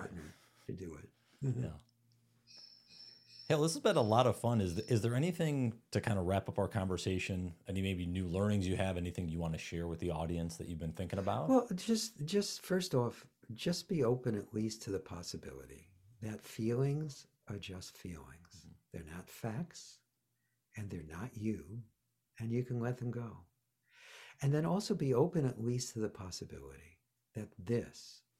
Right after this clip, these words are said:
Speaker 1: whatever is apparently happening, is already boundlessness, is already freedom,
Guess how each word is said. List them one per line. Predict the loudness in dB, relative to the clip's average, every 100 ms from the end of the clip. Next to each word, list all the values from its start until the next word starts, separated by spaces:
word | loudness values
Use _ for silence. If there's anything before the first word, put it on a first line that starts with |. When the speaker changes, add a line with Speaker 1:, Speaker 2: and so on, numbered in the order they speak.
| _ _ -14
Speaker 1:
whatever | -10 -6 2 4
is | 4
apparently | 2 0 -4 -4 -8
happening, | -6 -6 -6 -12 -16 -20 _ _ _ _ _ _ _ _ _ 2
is | 4 4 0 -2
already | 0 2 2 0 -2
boundlessness, | -4 0 0 0 -4 -10 -14 -16 -12 0
is | 0 0 -6 _ -6
already | -4 -4 -6 -10
freedom, | -10 -8 -8 -12